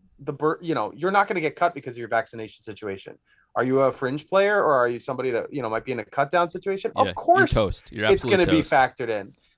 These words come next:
Speaker 1: Like, they don't, they don't, they're not gonna mess around with that. They
Speaker 2: Yeah.
Speaker 1: got twenty other guys who could do what you do. So,
Speaker 2: Exactly. And,
Speaker 1: yeah.
Speaker 2: and it's not just like you're gonna miss a game. It, like, you infect everybody around you.
Speaker 1: Right.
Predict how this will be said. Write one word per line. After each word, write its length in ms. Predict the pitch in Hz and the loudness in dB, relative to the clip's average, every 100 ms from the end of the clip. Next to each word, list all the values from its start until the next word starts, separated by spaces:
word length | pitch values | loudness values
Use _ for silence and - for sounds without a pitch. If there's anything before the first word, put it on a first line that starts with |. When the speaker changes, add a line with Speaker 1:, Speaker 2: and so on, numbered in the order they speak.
| - | -2
Speaker 1:
Like, 100 | 208 | 2
they 40 | |
don't, 180 | 269 311 | 4 4
they 100 | 190 | 4
don't, 200 | 285 294 | 2 2
they're 100 | 262 | 2
not 80 | 349 | 2
gonna 120 | 370 | 2
mess 160 | 139 - | 0 -2
around 260 | 135 127 | 2 2
with 100 | 131 143 | 0 0
that. 120 | 190 | 0
They 80 | 262 | 2
Speaker 2:
Yeah. 60 | 254 | 0
Speaker 1:
got 80 | - | -2
twenty 300 | 262 269 269 | -4 -2 -2
other 140 | 247 | -2
guys 320 | 240 262 254 | 2 2 2
who 60 | 208 | -2
could 120 | 202 | -14
do 80 | 202 | -12
what 140 | 202 196 | -12 -8
you 60 | |
do. 280 | 220 175 92 | -2 -2 -2
So, 40 | - | -4
Speaker 2:
Exactly. 420 | 117 139 143 143 | 2 4 4 0
And, 120 | - 135 | -2 2
Speaker 1:
yeah. 220 | 285 - - | 2 2 0
Speaker 2:
and 100 | 165 | -4
it's 140 | - | -2
not 140 | 220 | -2
just 160 | 220 170 | -2 -6
like 180 | 127 - | -6 -6
you're 160 | 95 131 | -6 -4
gonna 160 | 123 | -4
miss 200 | 90 82 | -6 -8
a 60 | 82 | -10
game. 280 | 80 82 117 _ | -8 -8 -10 _
It, 220 | 113 113 | -2 0
like, 200 | 127 - | -4 -4
you 220 | 139 160 | -4 2
infect 440 | 175 160 208 202 - | 2 0 -4 -4 -4
everybody 520 | 135 208 208 151 160 | -4 -2 -2 0 0
around 340 | 147 156 262 165 | 0 0 0 -2
you. 160 | 80 - | -6 0
Speaker 1:
Right. 280 | 131 120 | 0 0